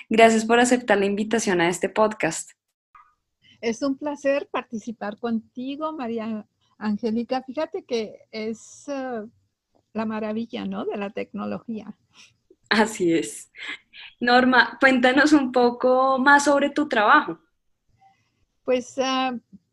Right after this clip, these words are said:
Speaker 2: principalmente creo que se puede dividir en tres aspectos. Como escritora, escribo novelas, poesía, cuentos, ensayos. Como profesora académica en una universidad doy clases de folclore,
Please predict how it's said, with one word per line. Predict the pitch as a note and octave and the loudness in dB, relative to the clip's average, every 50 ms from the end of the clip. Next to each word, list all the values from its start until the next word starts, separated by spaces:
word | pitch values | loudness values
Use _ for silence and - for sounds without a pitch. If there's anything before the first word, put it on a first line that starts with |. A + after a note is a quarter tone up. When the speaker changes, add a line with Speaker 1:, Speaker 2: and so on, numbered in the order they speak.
| _ | _
Speaker 2:
principalmente | - C4 C4+ C4 - D4 - - D4 D4 D4+ D4+ D4+ D#4 D#4 D4+ D#4+ D#4+ D#4 | -6 -2 -2 -2 -2 -4 -4 -4 -4 -4 -4 -4 -4 -4 -6 -6 -6 -6 -6
creo | - D#4+ D4 D4 D4+ D4+ | -6 -4 -4 -4 -4 -4
que | - D4 C4+ | -8 -10 -8
se | - C#4 B3 | -8 -8 -8
puede | - C4+ C4+ C4+ C#4 C#4 | -6 -6 -6 -4 -4 -4
dividir | C#4 C4 B3 C4 A#3+ B3 B3+ B3+ C4 | -6 -6 -6 -6 -6 -6 -6 -6 -6
en | C4 B3 A#3+ B3 | -6 -6 -8 -8
tres | - A3 A3+ B3+ D#4 G4+ - - - - - - - - _ _ - | -6 -6 -4 -4 -4 -6 -8 -14 -20 -20 -20 -20 -20 -20 _ _ -16
aspectos. | - A#3+ - - - C#4+ D4+ - _ - A#4 B4 B4 - - - | -14 -14 -12 -8 -6 -6 -6 -6 _ -6 -4 -4 -4 -6 -10 -10
Como | - A3+ A#3 | -6 -4 -4
escritora, | A#3+ A3+ - - A#3+ A#3 G#3+ - A#3+ A#3+ A#3+ A#3+ C#4+ E4 A4 A4+ A#4+ - _ _ _ _ _ _ _ A#3+ | -4 -4 -4 -6 -6 -6 -6 -4 -4 -2 -2 -2 -4 -6 -8 -10 -14 -20 _ _ _ _ _ _ _ _
escribo | G#3 G3+ - _ - A3 A3 A3 A3 | -12 -12 -10 _ -8 -6 -6 -4 -4
novelas, | G#3+ G#3+ G#3+ G#3+ A#3+ C#4 D4+ C#4+ C#4+ C#4 C#4+ D#4 - - - _ | -4 -4 -4 -4 -4 -4 -4 -4 -6 -6 -8 -10 -12 -18 -20 _
poesía, | - - G3+ - _ C4+ C4 C4 C4 B3+ B3 A#3+ A#3+ A#3 _ | -16 -16 -16 -14 _ -12 -8 -8 -6 -6 -6 -8 -10 -12 _
cuentos, | - A3+ A3+ A3+ B3 A#3+ - - A#3+ A#3 A#3 A#3 A#3 - - | -10 -8 -6 -6 -6 -6 -8 -8 -8 -6 -6 -6 -8 -10 -12
ensayos. | - F3 F3 - - B3 A#3+ A#3+ A#3+ A3+ G#3+ A#3 A3 A#3 A#3+ B3+ - - _ _ _ _ _ - - _ _ _ | -14 -16 -16 -12 -10 -8 -6 -6 -6 -6 -6 -6 -8 -8 -10 -12 -18 -20 _ _ _ _ _ -20 -20 _ _ _
Como | - A3+ A3 A3+ A3 A3 | -6 -4 -4 -4 -4 -4
profesora | A3 G#3+ G#3+ - A#3 A3 G#3+ - A3+ A#3 A3+ | -4 -6 -6 -6 -8 -8 -6 -6 -6 -6 -6
académica | A3 - A3 A3 A3 A3+ A#3+ A#3+ B3+ A#3+ - C#4 C#4 C#4 C4 | -6 -6 -6 -4 -2 -2 -2 -4 -6 -8 -8 -6 -4 -4 -4
en | A3 G3 | -2 -2
una | G3+ G3+ G3 G3+ | -4 -4 -4 -4
universidad | G3+ G3+ G3+ G#3 G3+ G3+ G3+ G3+ - - A#3 A#3 A3+ A#3 B3+ C4 C4+ A#3+ | -2 -2 -2 -2 -2 -2 -4 -6 -6 -6 -4 -2 -2 -2 -2 -2 -2 -2
doy | G#3+ F#3+ F3 F3+ | -4 -4 -4 -6
clases | - - G#3+ B3 C4 B3+ B3 A#3+ - - B3 B3 B3 A#3+ - - - - - | -6 -6 -6 -4 -2 -4 -4 -6 -4 -4 -4 -2 -4 -4 -8 -12 -20 -20 -14
de | F3+ F#3 F#3 | -10 -10 -8
folclore, | - - F#3+ F#3+ - - A#3+ C#4+ C#4+ C4+ C4+ C4+ C4+ | -8 -8 -10 -10 -8 -6 -4 -2 0 0 -2 -2 -4